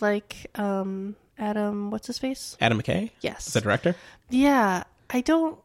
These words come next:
Speaker 1: know. It's a, definitely a very kind of unique, like, I know that it's him. Um,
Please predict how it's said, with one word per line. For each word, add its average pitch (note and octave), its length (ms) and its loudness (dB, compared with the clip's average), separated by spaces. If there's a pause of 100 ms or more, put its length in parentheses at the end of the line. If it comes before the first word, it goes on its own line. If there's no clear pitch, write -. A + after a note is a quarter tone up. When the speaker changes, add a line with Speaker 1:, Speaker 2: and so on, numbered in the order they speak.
(340)
Speaker 1:
know. A#3 920 2 (240)
It's A3+ 180 2
a, A3+ 40 -2
definitely C#4+ 480 4
a C4 40 4
very A3+ 680 4 (220)
kind G#3+ 240 0
of G#3 80 0
unique, F#3+ 500 -2
like, F3+ 220 0
I F3+ 100 0
know F3 580 0
that E3 140 0
it's - 220 -8
him. E4 440 -2 (560)
Um, F3 580 0